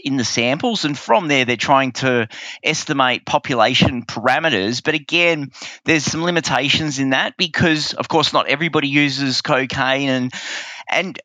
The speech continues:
even what goes down the toilet isn't necessarily a representation of what people are using. For example,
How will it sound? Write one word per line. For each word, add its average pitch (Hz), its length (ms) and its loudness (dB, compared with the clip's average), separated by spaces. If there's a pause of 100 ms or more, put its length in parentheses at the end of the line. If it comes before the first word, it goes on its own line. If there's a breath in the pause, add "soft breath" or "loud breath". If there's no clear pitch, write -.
(1200)
even 208 440 2
what 160 200 4
goes 170 280 2
down 147 200 2
the 135 80 -4
toilet 143 520 2
isn't 147 260 -4
necessarily 170 760 2
a 139 60 2
representation 139 880 2
of 120 120 0
what 123 260 0
people 131 320 0
are 113 40 2
using. 139 520 0
For 202 160 2
example, 156 720 0